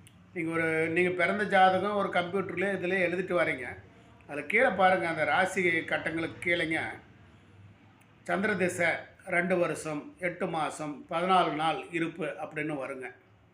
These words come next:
அப்ப சந்திர திசையினுடைய மொத்த காலங்கள் பத்து ஆண்டுங்க. அப்ப ரெண்டு வருஷம், எட்டு மாசம், இருபத்தி மூணு நாள் இருப்பு அப்படின்னா, அப்புறம் மீதி எங்க போச்சுங்க? நம்ம புதுசா நம்ம பொறக்கிறோம் இல்லைங்களா?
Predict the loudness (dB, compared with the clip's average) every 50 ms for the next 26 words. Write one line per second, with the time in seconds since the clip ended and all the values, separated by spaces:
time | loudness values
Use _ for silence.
0 | _ _ _ _ _ _ _ _ _ _ _ _ _ _ _ _ -14 -12 -10 -10
1 | -8 -8 -6 -2 -2 -2 0 -2 -2 -2 -2 -2 -2 0 0 0 0 -2 -4 -4
2 | -2 -2 0 4 4 6 6 6 4 2 0 -2 -2 -2 -4 -2 0 2 2 2
3 | 2 0 -2 -4 -6 -8 -14 -16 -20 _ _ _ _ _ _ -14 -10 -4 0 0
4 | 0 2 2 2 2 2 2 2 0 0 0 0 0 -2 -2 0 0 0 0 0
5 | 0 -2 0 0 0 -2 -2 -4 -6 -6 -4 -2 0 2 2 2 2 0 -2 -4
6 | -4 -4 -4 -4 -4 -6 -8 -8 -8 -8 -8 -8 -10 -10 -14 -20 -20 -20 -20 _
7 | _ -16 -10 -8 -6 -4 -2 0 0 2 2 0 0 0 -2 -2 -2 -2 -4 -4
8 | -8 -12 -14 -16 -18 -20 -18 -16 -12 -10 -10 -10 -10 -10 -12 -12 -10 -2 2 2
9 | 2 4 2 0 -2 -2 0 0 -2 -2 -2 -2 -4 -2 -2 -4 -4 -6 -6 -8
10 | -12